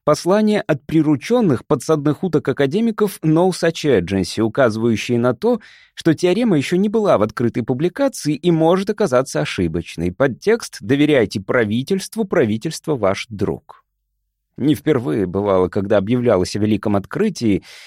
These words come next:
а потом все тихо и мирно сходило на нет. Но опять же, они не смогли дать опровержения, так что на деле письмо несло совершенно бесполезную информацию.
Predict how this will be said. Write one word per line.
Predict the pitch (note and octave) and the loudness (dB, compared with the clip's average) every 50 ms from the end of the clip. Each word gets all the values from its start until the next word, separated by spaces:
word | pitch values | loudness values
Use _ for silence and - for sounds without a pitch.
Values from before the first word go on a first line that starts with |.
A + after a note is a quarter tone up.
| - - - _ _ | -20 -20 -20 _ _
а | - | -2
потом | - A3+ A3+ C4+ C4+ A#3+ | -2 0 0 0 0 -2
все | G#3+ - G#3+ | -2 -2 -4
тихо | F#3 - - F3 F3 - E3 C#3+ | -4 -2 -4 -4 -4 -2 0 0
и | B2 | 2
мирно | A2 A#2+ C#3+ D#3+ F3 E3+ | 2 0 0 0 -2 -4
сходило | - - - C#3 A2 F#2+ G2+ G2+ G2 | -2 -2 -2 -2 0 0 -2 0 0
на | G2 G2 F2 D2+ | 0 -2 -2 -2
нет. | C2+ - - - - - - - - _ _ _ _ _ _ _ _ _ _ - | -4 -6 -10 -16 -20 -20 -20 -20 -20 _ _ _ _ _ _ _ _ _ _ -10
Но | A#2 B2 C3 C#3+ | -6 -2 0 0
опять | C3+ - C3+ A2+ F#2+ D#2 | 0 0 0 0 0 0
же, | E2+ D#2 | -2 -4
они | F#2+ A2 A2+ A2 | -2 -2 0 0
не | A2+ B2 | 0 -2
смогли | A#2+ - C3+ A#2 G2+ A#2 F3+ G3+ | -2 -2 -2 -2 0 -2 -2 0
дать | G#3 E3 - | 0 0 -2
опровержения, | G2+ F#2+ - C3+ C3 C#3+ E3 D#3+ D3 C3 A#2 F#2+ E2+ E2+ F2 F#2+ F#2+ | -2 -2 -2 0 0 0 0 -2 -2 0 0 0 0 0 -2 -2 -4
так | - - G2+ - | -4 -6 -8 -8
что | - - G2+ F2+ | -8 -8 -8 -4
на | F2 A2+ C3 G#2+ | -2 -2 -2 0
деле | E2+ F#2+ F#2+ F#2+ B2+ D3+ - - - - - _ _ _ _ - | 0 0 0 0 -2 -4 -6 -8 -20 -20 -20 _ _ _ _ -4
письмо | E3+ E3 - G#3 A3 | -2 -2 -2 -2 -2
несло | A3 G#3+ G3+ - G3+ G3+ G3 | -2 -2 -2 0 0 0 0
совершенно | - - D#3 D3+ C#3 - - C3+ C3+ D3+ E3+ F3 E3 | 0 0 0 0 0 0 0 0 0 2 2 0 0
бесполезную | D#3+ D#3+ - - C3+ A#2 G#2+ G#2 G2 - A2 G#2+ G#2+ - | -2 -2 -2 0 0 2 2 0 0 0 -2 -2 -2 -2
информацию. | B2 A#2 - - G2+ F#2 - C2 A#1+ A#1+ - - - - - - | -4 -6 -4 -4 -4 -4 -6 -6 -10 -12 -14 -14 -16 -16 -16 -18